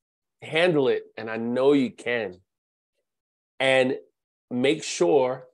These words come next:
as we spoke today, give, give more of yourself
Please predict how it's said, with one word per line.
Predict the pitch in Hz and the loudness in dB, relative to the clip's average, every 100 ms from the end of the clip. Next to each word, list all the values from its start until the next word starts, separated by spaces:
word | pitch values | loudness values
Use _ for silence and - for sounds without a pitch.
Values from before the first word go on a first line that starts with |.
| _ _ _ _ _ _ _ _ 101 | _ _ _ _ _ _ _ _ -14
as | 101 | -12
we | 107 | -12
spoke | - 110 107 | -2 -2 -2
today, | - 104 98 92 _ _ _ 123 | -2 -2 -2 -8 _ _ _ -2
give, | 131 123 107 - _ _ _ _ _ | 2 2 0 -10 _ _ _ _ _
give | 135 123 | -4 -2
more | 120 120 120 | 0 0 0
of | 107 | -2
yourself | 107 - 127 117 107 | -10 -6 -2 -2 -4